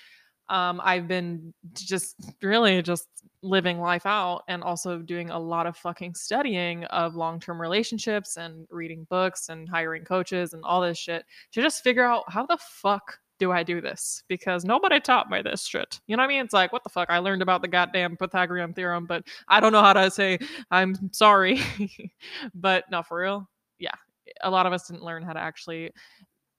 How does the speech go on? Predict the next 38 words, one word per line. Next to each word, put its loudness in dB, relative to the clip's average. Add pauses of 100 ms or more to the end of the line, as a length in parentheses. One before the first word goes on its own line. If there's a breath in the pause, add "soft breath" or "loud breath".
(120)
cooperate, 0 (180)
um, -10 (100)
be -4
a -2
good -6
partner -6
and -14
communicate -10
and -18 (140)
conflict -2
resolution -6
and -14
all -2
this -8
fun -12
stuff. -12
So 6 (640 loud breath)
here 8
I 10
am, 6
twenty-two -2
years -4
old. -4
Is -12
that -12
how -12
old -6
I -12
am? -12
Y'all 0
think -12
I'm -12
fucking -14
forty-five, -6 (100)
but -4
I'm -4
twenty-two. -8
Anyways, -4